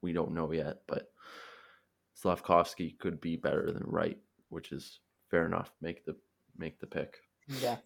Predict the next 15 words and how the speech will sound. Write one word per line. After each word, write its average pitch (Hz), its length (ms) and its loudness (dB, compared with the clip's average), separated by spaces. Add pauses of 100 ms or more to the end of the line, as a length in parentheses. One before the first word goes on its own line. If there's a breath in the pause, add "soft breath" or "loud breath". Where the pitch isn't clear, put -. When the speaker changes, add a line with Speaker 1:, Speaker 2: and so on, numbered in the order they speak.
(120)
Speaker 2:
So 170 120 10
I 160 160 12
still 208 240 8
feel 208 160 8
like 170 120 10
Wright 151 220 12
was 147 140 0
the 135 60 -2
better 135 240 8
choice, 135 500 4
but 147 100 8
again, 147 320 6 (360 soft breath)
it 190 160 8
only 220 360 12
made 175 520 12